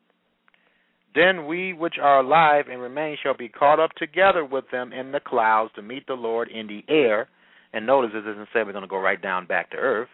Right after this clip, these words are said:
okay? It says, "And so we shall ever be with the Lord. Wherefore comfort one another with these words." All right? So that's what that represents.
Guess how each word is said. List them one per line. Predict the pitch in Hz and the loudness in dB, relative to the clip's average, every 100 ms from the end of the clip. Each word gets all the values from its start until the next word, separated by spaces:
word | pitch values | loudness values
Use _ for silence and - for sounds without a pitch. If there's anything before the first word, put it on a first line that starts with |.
| _ _ 98 | _ _ -14
okay? | - 110 120 _ _ - | -8 -6 -8 _ _ -14
It | 107 | 0
says, | 131 120 | 4 4
"And | 110 104 | 0 0
so | 139 127 127 _ _ - | 2 2 0 _ _ -10
we | 127 | -8
shall | 131 120 | -4 -4
ever | 117 123 | 0 -2
be | 117 117 | -2 -8
with | 107 190 196 | 0 2 2
the | - | -2
Lord. | 95 90 98 - _ _ _ _ _ _ _ _ _ _ | -10 -8 -6 -8 _ _ _ _ _ _ _ _ _ _
Wherefore | - 117 120 127 117 110 | -6 -4 -4 -2 -2 0
comfort | 151 131 - 120 | 0 0 -2 -12
one | 113 | -12
another | 120 107 101 | -10 -8 -6
with | 107 95 - | -8 -10 -12
these | 123 127 | -14 -8
words." | 143 190 151 87 _ _ _ _ _ _ _ _ _ | 2 4 4 0 _ _ _ _ _ _ _ _ _
All | 92 | -6
right? | 110 147 156 _ _ _ _ _ _ _ _ - | -2 -2 -6 _ _ _ _ _ _ _ _ -10
So | 107 | -2
that's | 117 143 - | 2 2 2
what | 143 | -4
that | 143 135 120 | 0 0 0
represents. | 107 - 127 180 151 | -6 -8 -8 -6 -8